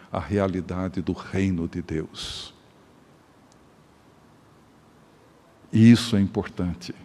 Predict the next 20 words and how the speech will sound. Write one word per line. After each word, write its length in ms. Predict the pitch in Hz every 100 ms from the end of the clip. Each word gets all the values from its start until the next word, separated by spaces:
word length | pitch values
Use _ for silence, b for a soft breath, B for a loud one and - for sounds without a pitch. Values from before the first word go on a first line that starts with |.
| - - -
É 100 | 160
importante 760 | 160 175 - - 143 123 -
você 320 | 98 104 -
compartilhar 760 | 95 101 - 101 - 110 92 92
isso 320 | 92 92 101
com 100 | 95
a 40 |
sua 200 | 90 -
família. 600 | 90 - 82 82 82 - - - B B B B
É 80 | 170
importante 800 | 190 185 180 - - 185 143 127
você 380 | 107 113 - 127
dizer 340 | 113 107 127
isso 240 | 120 - 113
para 120 | 123
os 100 | -
seus 240 | 120 -
colegas 540 | - 107 104 107 98 92
de 120 | 98
trabalho. 640 | - 85 87 78 87 -